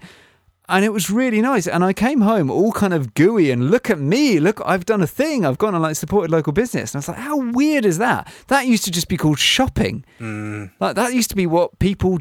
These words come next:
Speaker 1: did. And I feel like some sort of virtuous <laughs> kind of self-righteous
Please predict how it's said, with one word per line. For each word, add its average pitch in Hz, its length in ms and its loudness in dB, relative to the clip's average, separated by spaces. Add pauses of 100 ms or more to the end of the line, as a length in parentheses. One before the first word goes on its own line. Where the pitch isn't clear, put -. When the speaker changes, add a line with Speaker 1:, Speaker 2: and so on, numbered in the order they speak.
Speaker 1:
did. 185 420 0 (400)
And 151 140 0
I 208 120 2
feel 196 300 2
like 160 180 0
some 254 320 0
sort - 300 -4
of 139 60 2
virtuous 160 1000 2
<laughs> - 140 -14 (260)
kind 403 220 4
of 180 180 -2 (340)
self-righteous 196 920 2